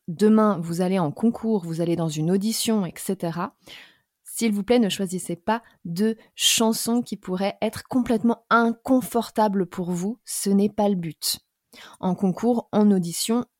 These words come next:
on choisit aussi une chanson qui va être adaptée au niveau de la hauteur et on choisit une chanson dans laquelle on se sent bien pour que la prise de risque, entre guillemets, ne soit pas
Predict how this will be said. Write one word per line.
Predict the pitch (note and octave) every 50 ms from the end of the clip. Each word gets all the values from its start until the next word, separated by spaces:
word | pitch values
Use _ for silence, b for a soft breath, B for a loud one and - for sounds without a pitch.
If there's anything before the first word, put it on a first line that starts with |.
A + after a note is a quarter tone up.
| _ _ _ -
on | A#3+ B3+
choisit | B3+ - - B3 G#3+ G3+ F3+ F#3 F#3+ -
aussi | - G#3+ A3+ G#3+ - - G3+ F3 - -
une | A#3+ C4+
chanson | C4+ - - B3 B3 A#3+ - - G#3+ G3+ G3+ - b b b b b b b b _ _ _
qui | - - C4
va | A#3 A3+ G#3
être | F3+ F3 - - - _ -
adaptée | A3 A3 G#3 G#3 F#3+ - - - F#3+ G#3+ D4 -
au | - F#3
niveau | F3+ F3 E3+ D#3+ F3 F#3+
de | F3+ F3+
la | E3 D#3+ D3+ - _ -
hauteur | G3 F#3 - - F#3+ F#3 A3 C#4 C#4+ - -
et | G#3
on | F#3+ G3
choisit | - G#3 G#3 G#3 B3+ C4+
une | A#3
chanson | - - F3+ E3+ - - B3
dans | A#3 F#3
laquelle | F3 E3+ E3+ - A#3+ B3
on | A3 F#3
se | F3 - A3+
sent | G#3+ - - A3+ G3 F3+
bien | F3+ E3 D#3+ E3 F3+ G3 F3+ D#3 - B B B B B B
pour | - F#3+ -
que | - A#3
la | B3 B3 F3+ E3+
prise | - - - - A#3+ A3 F#3
de | E3+
risque, | E3 E3+ D#3+ G#3+ B3+ B3+ - -
entre | F#3+ F3+ - - F3
guillemets, | D#3+ E3 D#3+ E3+ G3 A#3+
ne | A#3+ G3
soit | F3 - - F#3 E3+ -
pas | - A#3 B3+ -